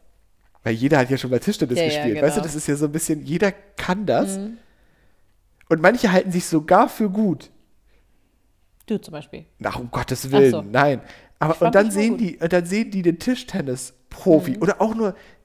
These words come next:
Speaker 1: es muss gar kein Profi sein, das ist ja sowieso völlig absurd. Aber dann sehen die jemanden, der wirklich Tischtennis
Speaker 2: Mhm.
Speaker 1: spielen kann.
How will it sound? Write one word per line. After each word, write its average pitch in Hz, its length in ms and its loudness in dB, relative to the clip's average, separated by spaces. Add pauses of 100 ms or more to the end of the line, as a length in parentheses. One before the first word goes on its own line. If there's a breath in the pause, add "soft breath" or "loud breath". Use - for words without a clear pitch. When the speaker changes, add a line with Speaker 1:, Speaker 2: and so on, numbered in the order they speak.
(120)
Speaker 1:
es - 100 -18
muss 185 180 -2
gar 170 100 2
kein 147 200 -6
Profi 123 360 -2
sein, 101 280 -4
das 165 120 2
ist 165 140 -2
ja 143 60 -8
sowieso 127 420 0
völlig 110 360 -4
absurd. 104 440 -8 (260 loud breath)
Aber 143 120 -2
dann 156 160 0
sehen 202 180 -4
die 202 80 -6
jemanden, 170 340 -4
der 135 280 -2
wirklich 175 540 2
Tischtennis 190 540 -4
Speaker 2:
Mhm. - 40 -10
Speaker 1:
spielen 95 340 -10
kann. - 220 -12